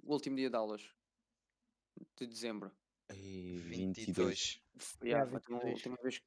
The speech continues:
Speaker 1: a última vez que eu fui foi dia vinte e dois.
Speaker 2: O meu
Speaker 1: E shout out,
Speaker 2: foi
Speaker 1: shout out Catarina.
Speaker 3: Ai, é, foi o dia que foste aos montaditos, puto. Ai, é, puto.
Speaker 4: Ai,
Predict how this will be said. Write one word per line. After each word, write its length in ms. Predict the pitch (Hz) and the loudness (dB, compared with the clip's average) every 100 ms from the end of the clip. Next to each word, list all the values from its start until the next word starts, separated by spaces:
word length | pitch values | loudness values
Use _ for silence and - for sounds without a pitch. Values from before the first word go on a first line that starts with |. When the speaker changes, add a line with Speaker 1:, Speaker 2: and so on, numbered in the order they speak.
| - | -8
Speaker 1:
a 40 | 123 | -6
última 240 | 123 123 | -2 0
vez 160 | 123 - | 0 0
que 80 | |
eu 60 | 123 | -4
fui 260 | - 123 123 | -2 -4 -4
foi 140 | 117 | -4
dia 120 | 120 | -4
vinte 220 | 117 113 117 | -4 -4 -4
e 40 | |
dois. 220 | 110 104 - _ - | -2 -4 -8 _ -4
Speaker 2:
O 40 | - | 0
meu 100 | 113 | 0
Speaker 1:
E 60 | |
shout 200 | 110 107 110 | 4 4 6
out, 100 | 107 | 6
Speaker 2:
foi 320 | 104 101 98 | 4 0 0
Speaker 1:
shout 180 | 127 123 | 2 2
out 160 | 120 | 0
Catarina. 420 | - 113 117 104 | -2 0 0 0
Speaker 3:
Ai, 100 | 135 | 0
é, 60 | 120 | -2
foi 180 | - 123 | -2 -4
o 20 | |
dia 100 | 127 | -4
que 60 | 127 | -6
foste 160 | 123 | -8
aos 100 | 123 | -8
montaditos, 540 | 120 117 117 107 98 - | -10 -6 -6 -6 -10 -14
puto. 360 | 101 - - - - | -16 -16 -18 -18 -18
Ai, 160 | 107 101 | -16 -16
é, 80 | 95 | -18
puto. 360 | - 78 - - - _ _ _ _ _ _ _ - - - - - - _ | -18 -20 -20 -20 -20 _ _ _ _ _ _ _ -16 -14 -14 -16 -20 -20 _
Speaker 4:
Ai, 100 | 220 | 2